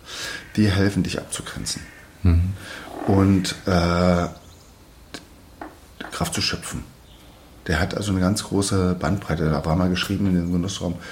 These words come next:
Speaker 1: mit Filz kann man fast alles machen, aber nicht alles mit jedem Filz.
Speaker 2: Mhm.
Speaker 1: Äh, so könnte man das sagen, ist ein bisschen salopp ausgedrückt. Also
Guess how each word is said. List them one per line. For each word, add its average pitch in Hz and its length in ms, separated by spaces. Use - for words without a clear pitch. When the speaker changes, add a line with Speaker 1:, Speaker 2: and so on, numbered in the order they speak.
Speaker 1:
mit - 100
Filz 98 260
kann 95 140
man 92 140
fast - 320
alles 85 240
machen, 85 300
aber 80 220
nicht 85 260
alles 80 220
mit 80 140
jedem 76 220
Filz. - 420
Speaker 2:
Mhm. 107 360
Speaker 1:
Äh, 87 200
so 85 160
könnte 80 240
man 82 160
das 80 160
sagen, 87 260
ist 80 80
ein - 20
bisschen - 260
salopp 82 380
ausgedrückt. - 600
Also 82 240